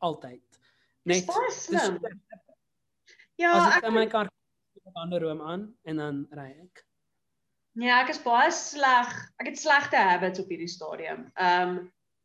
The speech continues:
Speaker 2: ek, ja?
Speaker 1: Sorry, net op die hande room, Charda,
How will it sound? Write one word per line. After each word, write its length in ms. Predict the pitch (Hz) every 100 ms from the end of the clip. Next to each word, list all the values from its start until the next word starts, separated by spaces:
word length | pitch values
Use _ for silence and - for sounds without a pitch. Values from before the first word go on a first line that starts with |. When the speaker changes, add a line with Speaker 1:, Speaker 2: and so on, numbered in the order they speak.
| _ _ _ -
Speaker 2:
ek, 400 | 233 - - _ -
ja? 440 | 196 226 480 - - _ _ _ _ _ _ _ -
Speaker 1:
Sorry, 220 | 262 226
net 280 | 180 220 262
op 120 | 269
die 120 | 277
hande 340 | 156 170 214 208
room, 320 | 151 160 170 -
Charda, 680 | 247 247 233 180 151 151